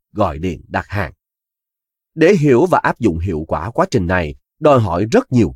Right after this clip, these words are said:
kinh nghiệm và kỹ năng. Nhưng một khi đã thành thạo, bạn có khả năng xây dựng một thương vụ kinh doanh chỉ bằng sức mạnh của ngòi bút và với rất ít vốn. Khi Mike Valentine tham dự hội thảo của tôi,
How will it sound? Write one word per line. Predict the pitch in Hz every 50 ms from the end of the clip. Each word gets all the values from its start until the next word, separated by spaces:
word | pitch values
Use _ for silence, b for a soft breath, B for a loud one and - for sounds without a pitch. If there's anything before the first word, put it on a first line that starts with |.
| _ -
kinh | 151 160 165 160
nghiệm | 151 123 90 - - 73
và | 76 69 - -
kỹ | 78 73 92
năng. | 135 139 113 82 67 _ _ _ _ _ _ _ _ _ _ _ _ _ _ _ -
Nhưng | 117 127 143 147 147 151 143
một | 127 113 -
khi | - 160 151
đã | 139 127 139 165
thành | - 147 107 95 90
thạo, | 78 82 82 78 78 78 82 80 - _ _ _ _ _ _ -
bạn | 135 139 143 156
có | - 214
khả | - 170 151
năng | 165 170 156 156
xây | 147 - - 214 208 170
dựng | 127 110 87 82 87
một | 85 78 -
thương | - 123 120
vụ | 113 113 85 69 - -
kinh | 113 104 98 95
doanh | 98 95 92 92 85
chỉ | - 92
bằng | 120 117 92 76 69
sức | - - - 240 - -
mạnh | 127 117 92 71 76
của | - - 90
ngòi | 101 107 98 82 73 65 73
bút | 98 160 247 247 b b b b _ _ -
và | 85 107 101 90 67 62 64 69
với | 85 90 90 104 120 101
rất | - 131 - -
ít | 151 - -
vốn. | 98 98 95 113 - - _ _ _ _ _ _ _ _ _ _ _ _ _ _ _ _ _ _ _ _ _ _ _ _
Khi | - - 135 131 127 123 117
Mike | 113 113 127 127 135 131 123 - - _ -
Valentine | 92 98 117 117 117 110 107 101 - 110 98 95 85 76 71 - _ _ _ -
tham | - 202 226 214
dự | 151 120
hội | 110 107 101 95
thảo | - 101 85 87
của | - 117
tôi, | 123 - 135 120 107 92